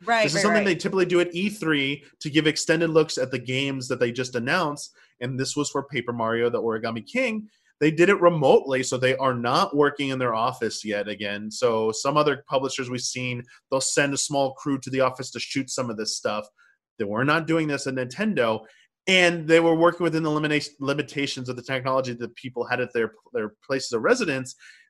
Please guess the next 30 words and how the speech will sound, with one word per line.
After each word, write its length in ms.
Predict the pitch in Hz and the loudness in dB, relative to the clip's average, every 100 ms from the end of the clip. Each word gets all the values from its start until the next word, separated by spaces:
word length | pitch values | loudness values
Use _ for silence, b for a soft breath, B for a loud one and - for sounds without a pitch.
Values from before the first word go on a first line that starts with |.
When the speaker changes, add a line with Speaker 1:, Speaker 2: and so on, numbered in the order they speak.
| _ | _
Speaker 2:
There 260 | 131 151 156 | 6 8 8
was, 200 | 151 - | 6 4
like, 180 | 143 | 2
some 200 | - 113 | 0 -6
crosstalk 640 | 107 170 185 - 196 180 175 | -2 0 2 0 2 2 2
issues. 580 | 180 180 185 180 175 170 | 0 2 2 4 4 2
There 140 | 131 | 0
was 140 | 127 135 | 0 -2
some, 100 | 139 | 0
like, 240 | 127 - | 0 0
"Oh, 120 | 135 | 0
the 100 | 127 | 2
timing 460 | 117 - 135 147 147 | -2 -2 -2 0 0
wasn't 240 | 151 151 | 0 0
right," 140 | 151 147 | -2 0
'cause 180 | 139 - | -4 -4
they're 100 | 127 | -4
probably 280 | 135 135 | 0 0
watching 340 | 131 135 135 131 | 0 0 -2 -4
on 80 | 123 | -4
a 40 | |
bit 120 | 120 | -2
of 100 | 127 | -2
a 60 | 117 | -2
delay. 500 | 117 117 135 180 B B B B _ 170 | 0 2 4 2 B B B B _ 4
They, 140 | 185 | 6
they 160 | 185 190 | 8 8
did, 400 | 165 196 196 151 | 8 6 2 -2
at 120 | 156 | 2
the 140 | 151 | 2